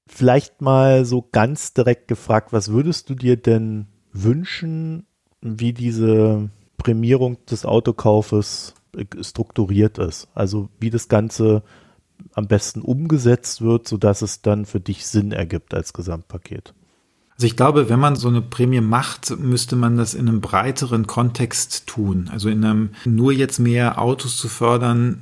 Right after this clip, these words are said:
Speaker 2: wäre, glaube ich, falsch, sondern man muss sagen, ich hab eben, was wir gesagt haben, wir bra-, wir brauchen die Förderung der Infrastruktur, der Ladeinfrastruktur.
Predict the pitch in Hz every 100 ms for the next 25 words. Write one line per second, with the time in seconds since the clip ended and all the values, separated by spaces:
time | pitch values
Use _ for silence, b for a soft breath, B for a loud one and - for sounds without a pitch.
0 | - - 117 107 104 104 - - 117 151
1 | - 117 110 123 - - 110 117 120 120
2 | B B B B - 120 - 107 - 123
3 | 120 113 110 - - - - 110 110 107
4 | 113 107 101 101 107 - 104 110 104 104
5 | 120 117 113 110 107 123 123 139 - 139
6 | - 127 113 98 113 131 131 131 - 135
7 | - 123 120 127 127 131